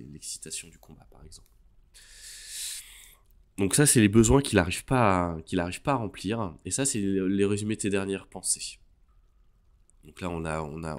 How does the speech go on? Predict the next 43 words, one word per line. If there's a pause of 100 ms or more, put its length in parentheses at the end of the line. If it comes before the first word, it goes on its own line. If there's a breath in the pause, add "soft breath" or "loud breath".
on,
ça
va
un
petit
peu
plus
loin.
Il
a,
il
a
quand
même
un
peu
de
contentement,
ce
genre
de
choses.
Il
a
été
intéressé
par
quelques
petites
choses. (460 soft breath)
Mais
il
a
quand
même
été
ennuyé (280)
quand
même
pas
mal
de
fois